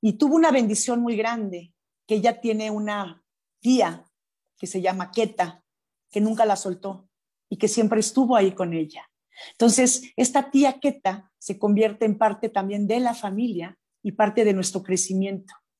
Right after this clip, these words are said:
Cuando ella pierde la vista, mi tía Queta entra en acción y nos ayuda, y ayuda a ella, a su adorada sobrina, que también al mismo tiempo es su hermana, porque se llevaban,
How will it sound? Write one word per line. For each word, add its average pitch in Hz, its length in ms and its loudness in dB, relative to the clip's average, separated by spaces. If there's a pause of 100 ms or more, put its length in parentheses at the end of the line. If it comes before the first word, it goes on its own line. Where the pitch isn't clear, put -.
(340)
Cuando 196 260 2
ella 285 260 0
pierde 262 280 -2
la 233 120 -2
vista, 208 520 -10
mi 202 120 -4
tía 208 200 -2
Queta 214 380 0
entra 220 260 2
en 214 100 0
acción 202 480 -6 (240)
y 208 80 -2
nos 190 200 -2
ayuda, 214 460 0
y 214 80 2
ayuda 240 320 4
a 240 40 2
ella, 208 400 -4 (360)
a - 100 -8
su - 140 -4
adorada 208 640 -2 (200)
sobrina, 240 760 -6
que 208 160 -6
también 202 380 -2
al 202 240 0
mismo 202 420 -6
tiempo 208 320 -6
es 214 60 -6
su - 120 -10
hermana, 262 400 -2
porque 196 220 -10
se 202 140 -6
llevaban, 226 440 0